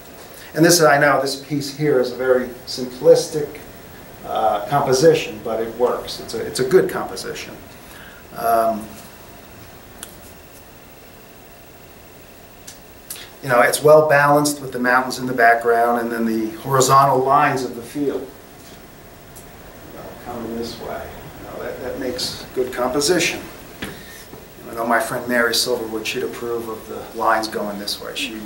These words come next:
was, <laughs> she was a master of, of lines and the focal point and composition. And she would tell me, it's like a master picking up a fiddle. It's not that he thinks about composition,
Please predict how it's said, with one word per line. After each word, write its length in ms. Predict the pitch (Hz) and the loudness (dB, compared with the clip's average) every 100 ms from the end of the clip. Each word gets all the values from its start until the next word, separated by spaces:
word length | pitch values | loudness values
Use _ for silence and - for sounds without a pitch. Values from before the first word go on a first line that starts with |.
| 107 | -6
was, 360 | - - - - - | -4 -2 -4 -6 -16
<laughs> 160 | - - | -16 -6
she 120 | 139 | -2
was 140 | 127 | -2
a 40 | 135 | 0
master 640 | 120 123 120 - 107 107 | 4 4 2 -4 -8 -10
of, 360 | - - - - - - | -10 -12 -16 -20 -16 -12
of 180 | 110 | -10
lines 540 | 110 117 117 113 110 107 | -4 0 0 -2 -6 -8
and 100 | 101 | -10
the 60 | |
focal 400 | 98 113 110 - 90 - | -10 -6 -6 -8 -14 -16
point 180 | 120 - - | -16 -14 -8
and 460 | 139 135 110 107 | -2 0 0 -6
composition. 720 | - 117 117 104 120 117 - - - - - - | -6 -8 -6 -4 -4 -4 -4 -8 -16 -16 -16 -4
And 100 | 123 | 0
she 160 | 139 | 2
would 140 | 131 131 | 2 4
tell 240 | 127 123 | 6 6
me, 100 | 120 - - - - - | 4 -6 -16 -20 -18 -6
it's 180 | 120 | -4
like 240 | 123 120 - - - - - | 0 -2 -4 -14 -16 -16 -12
a 80 | 131 | -2
master 420 | 123 131 127 - 117 - | 4 4 4 -2 -10 -14
picking 320 | 131 117 120 | -14 -10 -8
up 160 | 110 | -8
a 20 | - | -8
fiddle. 420 | - 135 110 104 - - - - - | -6 -2 -2 -4 -12 -20 -20 -20 -20
It's 160 | - - | -10 2
not 180 | 151 147 | 4 6
that 200 | 143 139 | 4 4
he 60 | 135 | 0
thinks 300 | 151 147 147 | 0 0 0
about 300 | 127 120 - | 0 0 0
composition, 680 | 123 117 117 117 110 - | -6 -6 -6 -8 -8 -10